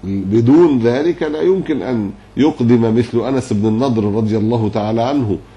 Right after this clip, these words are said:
أن يقاتل حتى ي-، ي-، يكون بجسده بضع وثمانين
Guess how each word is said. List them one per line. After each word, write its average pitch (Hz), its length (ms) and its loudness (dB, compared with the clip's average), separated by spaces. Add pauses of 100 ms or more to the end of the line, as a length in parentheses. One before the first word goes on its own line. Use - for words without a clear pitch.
(220)
أن 110 120 0
يقاتل 123 600 0
حتى 127 640 -4 (1040)
ي-، 92 40 -12
ي-، 127 640 2
يكون 131 420 2
بجسده 123 920 2
بضع 135 220 -4
وثمانين 120 800 0